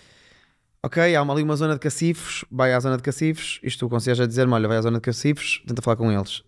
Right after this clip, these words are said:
Te expliquei a história toda a vez toda, imagina, o miúdo, ok, eu vim de, eu vim de, <laughs> isto em inglês, eu vim de Portugal, eu estou a falar com a Sally, essa Jessie J, tipo, <laughs> tipo, ninguém quer saber da tua história.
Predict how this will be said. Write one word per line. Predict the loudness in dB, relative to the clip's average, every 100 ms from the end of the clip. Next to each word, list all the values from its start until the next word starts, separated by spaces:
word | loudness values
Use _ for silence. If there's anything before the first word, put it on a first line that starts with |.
| -16
Te |
expliquei | -8 0 0
a |
história | 2 0
toda | 2
a | 2
vez | 0
toda, | 2 2 2 -4 _ -20 -4
imagina, | 0 2 0 -2
o | 2
miúdo, | 2 2 -2 -10 -20 -20 -6
ok, | 0 2 2
eu |
vim | 2 -2
de, | -4 -4
eu | -2
vim | -2
de, | -2
<laughs> | -4 -2 -2 -2
isto | 0
em |
inglês, | -2 -2 2
eu | 2
vim |
de | 2
Portugal, | 0 0 2 2 2
eu | 0
estou | -4 -6
a |
falar | -2 -2
com |
a | -2
Sally, | 0 0
essa | 0
Jessie | -2 -2 -2
J, | 0 2 0
tipo, | -6 -14 -20 -12 -8
<laughs> | -8 -10 -14 -8
tipo, | -6 0 -2 0 -2 0
ninguém | 2 2
quer | 2
saber | 2 2 0
da |
tua | 0
história. | 0 2 0